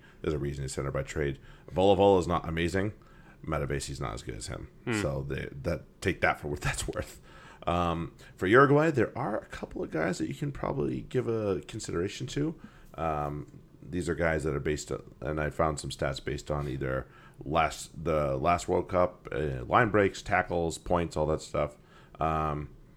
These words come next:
Speaker 1: there's a, uh, Or-, Ormacheo, who's their scrum half usually. He sit him only this game because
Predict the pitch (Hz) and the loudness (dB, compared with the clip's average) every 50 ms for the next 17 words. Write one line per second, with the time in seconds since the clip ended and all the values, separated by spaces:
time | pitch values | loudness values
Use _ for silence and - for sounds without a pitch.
0 | - - - - - 78 69 85 - - - - - 76 73 67 62 - - - | -20 -20 -14 -8 -6 -4 -4 -4 -6 -8 -10 -8 -6 -4 -2 -2 -4 -6 -8 -8
1 | - - - - - 98 104 104 90 - - 107 98 107 110 104 87 87 78 67 | -6 -8 -6 -2 0 2 2 2 2 2 2 4 4 4 4 2 0 -2 -2 -2
2 | 65 67 65 65 65 - - - 87 82 92 98 92 - - 107 107 104 117 113 | -2 -4 -4 -4 -6 -6 -4 -2 -2 -2 -2 -2 -6 -6 -4 -4 -4 -2 -2 -4
3 | 113 98 92 - - - - - - - - - - 90 90 78 - - - - | -4 -4 -8 -12 -20 -20 -20 -20 -18 -18 -16 -12 -8 -6 -6 -6 -8 -10 -14 -6
4 | - - 113 - 98 101 98 95 95 92 92 - - - - - 101 98 95 92 | 0 0 0 0 2 0 2 2 2 0 -4 -6 -8 -6 0 2 4 4 4 4
5 | 92 87 82 73 82 85 - - - 85 82 82 80 76 71 71 - - 76 69 | 2 0 -2 0 -2 -2 -2 -4 -6 -6 -4 -4 -4 -4 -6 -6 -6 -4 -2 -2
6 | 71 67 67 67 - - | -2 -2 -4 -6 -10 -12